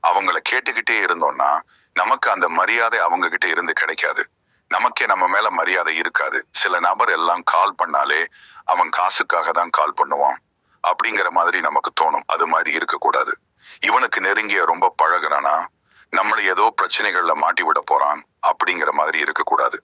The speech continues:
வாழ்நாள் முழுவதும் ஒருத்தவங்க உங்களுக்கு உதவ முடியாது. ஏன்னா அவங்க வாழ்க்கை இருக்கு, அவங்களுக்கும் பிரச்சனைகள் இருக்கும், சந்தோஷங்களும் இருக்கும்.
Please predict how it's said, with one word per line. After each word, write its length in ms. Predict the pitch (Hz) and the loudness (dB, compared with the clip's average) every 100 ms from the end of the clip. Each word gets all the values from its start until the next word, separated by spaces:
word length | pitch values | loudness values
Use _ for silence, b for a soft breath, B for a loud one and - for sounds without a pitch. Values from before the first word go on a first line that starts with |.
| B B B B | B B B B
வாழ்நாள் 560 | - 104 139 160 151 139 | 0 4 4 2 2 2
முழுவதும் 500 | 107 104 95 92 87 | 2 2 2 0 0
ஒருத்தவங்க 460 | 85 87 85 82 87 | -2 0 -2 2 0
உங்களுக்கு 400 | 82 82 82 80 | 0 -2 -2 -2
உதவ 280 | 82 92 85 | 0 2 2
முடியாது. 380 | 78 69 69 69 | 0 0 -2 -2
ஏன்னா 160 | 76 71 | 0 0
அவங்க 220 | 76 69 | 0 0
வாழ்க்கை 380 | 76 85 - 73 | 2 0 0 -2
இருக்கு, 340 | 71 - - - B B B - | -2 -2 -6 -8 B B B 0
அவங்களுக்கும் 580 | 98 147 147 127 110 87 | 0 2 2 2 0 0
பிரச்சனைகள் 480 | 87 101 92 82 | 0 0 0 0
இருக்கும், 400 | 71 - 80 78 - - - | 0 2 2 2 0 -8 -4
சந்தோஷங்களும் 840 | - 80 80 87 - 80 73 73 71 | -2 0 0 2 2 0 0 -2 -2
இருக்கும். 340 | 65 - 71 | -4 -2 -4